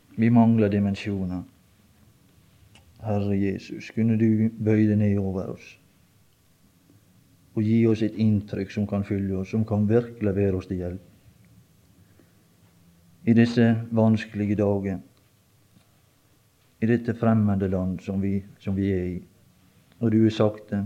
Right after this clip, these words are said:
at dagene er onde. Dagene er onde,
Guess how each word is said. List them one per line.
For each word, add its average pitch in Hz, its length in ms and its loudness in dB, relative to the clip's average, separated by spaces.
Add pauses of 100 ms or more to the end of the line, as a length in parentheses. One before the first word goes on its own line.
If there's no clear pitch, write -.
(160)
at 107 240 -8
dagene 104 480 0
er 95 160 -4
onde. 101 300 -6 (2250)
Dagene 113 560 2
er 107 80 0
onde, 101 400 -2